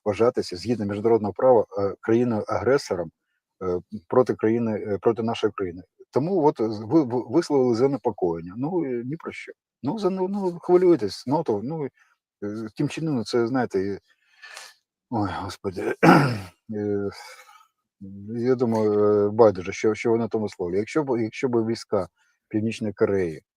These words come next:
перетнули, е, почали б вести бойові дії, а вони цього не робили, і я думаю, що і не будуть робити на території нашої країни вже,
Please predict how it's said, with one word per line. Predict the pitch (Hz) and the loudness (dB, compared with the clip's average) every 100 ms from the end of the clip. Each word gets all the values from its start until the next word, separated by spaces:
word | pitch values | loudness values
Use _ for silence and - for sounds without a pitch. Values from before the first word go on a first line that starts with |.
| _ _ _ _ _ - | _ _ _ _ _ 0
перетнули, | 110 - 117 104 101 107 | 0 2 0 2 0 -4
е, | 90 | -4
почали | 107 - 113 104 | -4 0 0 0
б | 104 | 0
вести | 113 - | 0 -2
бойові | 95 107 101 101 | -4 -2 -2 -4
дії, | 95 107 104 85 _ 107 | -4 -4 -4 -4 _ -6
а | |
вони | 104 107 | -4 -4
цього | - 98 | -2 -2
не | 104 | 0
робили, | 104 90 87 85 - | -2 -2 -6 -8 -4
і | |
я | 107 | -2
думаю, | 120 104 95 | 0 -2 -4
що | - | -4
і | 117 | -2
не | 131 | -2
будуть | 92 85 | -6 -12
робити | - - _ _ _ _ _ | -20 -20 _ _ _ _ _
на | 104 | -6
території | 101 101 95 104 95 | -2 -2 0 0 0
нашої | 101 147 - 175 | -4 -6 -6 -12
країни | - 104 85 82 80 | -6 -6 -6 -10 -16
вже, | - | -16